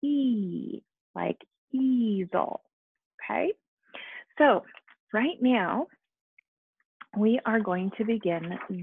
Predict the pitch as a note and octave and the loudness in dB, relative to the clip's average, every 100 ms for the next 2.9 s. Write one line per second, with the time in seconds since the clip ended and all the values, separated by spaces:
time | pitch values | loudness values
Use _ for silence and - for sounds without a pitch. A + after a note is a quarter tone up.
0 | F3+ G3 G3 F#3+ F#3+ G#3 A#3+ - - F#3+ | -6 0 2 2 2 0 -2 -4 -4 -2
1 | F#3+ F#3+ F3+ E3 - - - - - G3 | -2 -4 -4 -4 -4 -6 -8 -10 -2 2
2 | A3 D#4 - - - - G#3+ G3+ | 2 0 -6 -12 -12 -4 2 2